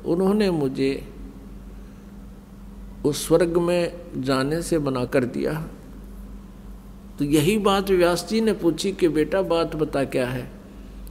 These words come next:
भगवान कभी मना नहीं करते, वो किसी को मना नहीं करते। वो तो एक बहुत ही अच्छे नेक हैं, को त्रुटि बता, क्या गलती बन गई।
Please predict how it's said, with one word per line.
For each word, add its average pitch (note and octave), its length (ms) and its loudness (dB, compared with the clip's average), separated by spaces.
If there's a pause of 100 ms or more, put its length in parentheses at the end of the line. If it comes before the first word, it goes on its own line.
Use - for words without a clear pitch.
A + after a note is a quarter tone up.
(480)
भगवान B2 540 0 (260)
कभी C#3 220 2
मना B2 280 -2
नहीं B2+ 200 -2
करते, C#3+ 540 -4 (1200)
वो B2+ 180 2
किसी F3 400 2
को F#3+ 160 6
मना F#3 240 4
नहीं F#3 200 4
करते। F#3 380 2
वो D#3 140 2
तो D#3+ 120 2
एक D#3 220 6
बहुत D3 340 2
ही D#3 60 6
अच्छे D3 380 2 (140)
नेक D3+ 500 2
हैं, D3 380 -4 (1080)
को B2+ 100 0
त्रुटि C#3+ 460 0
बता, B2+ 320 0
क्या C#3 200 0
गलती C3 380 -2
बन C#3 180 -2
गई। C3+ 320 -6